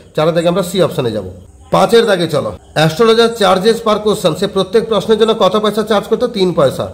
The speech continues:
তাহলে দু নম্বর মিলল। তারপর অ্যাস্ট্রোলজার ফ্লাং, জ্যোতিষী ছুড়ে দিল, কি ছুড়ে দিল? তার বউর হাতে দিল, কত দিল? টুয়েলভ অ্যান্ড হাফ আনা, মানে সাড়ে বারো আনা দিল, এটা তিন নম্বর মিলল। তারপর অ্যাস্ট্রোলজার মাটার,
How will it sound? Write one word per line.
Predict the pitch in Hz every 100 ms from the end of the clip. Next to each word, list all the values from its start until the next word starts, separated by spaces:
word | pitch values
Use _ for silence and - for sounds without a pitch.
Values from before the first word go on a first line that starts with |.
| -
তাহলে | 147
দু | 143 185
নম্বর | 196 202
মিলল। | 202 196 208 208 - _
তারপর | 143 160
অ্যাস্ট্রোলজার | 160 214 214 226
ফ্লাং, | 220 208 180 120 92 113
জ্যোতিষী | 165 208 202 226
ছুড়ে | - 208 202
দিল, | 160 127
কি | - 208
ছুড়ে | 208 214
দিল? | 214 220 220
তার | - 160
বউর | 160 214
হাতে | 202 196
দিল, | 180 165
কত | 156 180
দিল? | 214 220 233 262 -
টুয়েলভ | 190 208 220
অ্যান্ড | 196 196
হাফ | 165 180 175
আনা, | 156 123 101
মানে | 143 170
সাড়ে | 175 180 208
বারো | 185 180
আনা | 165 143
দিল, | 120 110 98 - -
এটা | 160
তিন | 160 202
নম্বর | 208 202
মিলল। | 202 196 202 208 - _ _ _
তারপর | 143 160
অ্যাস্ট্রোলজার | 165 170 220 220 226
মাটার, | 180 185 190 123